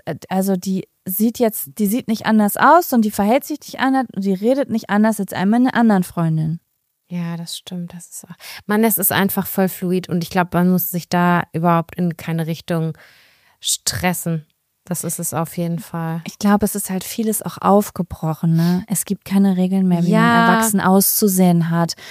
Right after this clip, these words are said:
Speaker 1: ähm, wie vernünftig man auszusehen hat oder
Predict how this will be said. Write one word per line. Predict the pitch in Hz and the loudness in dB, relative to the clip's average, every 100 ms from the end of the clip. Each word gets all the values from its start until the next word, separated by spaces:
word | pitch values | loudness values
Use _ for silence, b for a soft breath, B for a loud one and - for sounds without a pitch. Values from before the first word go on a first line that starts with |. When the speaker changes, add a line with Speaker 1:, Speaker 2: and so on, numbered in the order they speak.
| B B - | B B 0
Speaker 1:
ähm, | 185 180 | 2 4
wie | 185 | 2
vernünftig | 180 185 175 190 - - | 0 2 4 2 -2 -6
man | 175 170 | -4 -2
auszusehen | 170 180 - - 165 170 170 165 | 0 0 -2 -4 -2 0 2 2
hat | 170 - | 0 -2
oder | 170 170 165 | -4 0 -2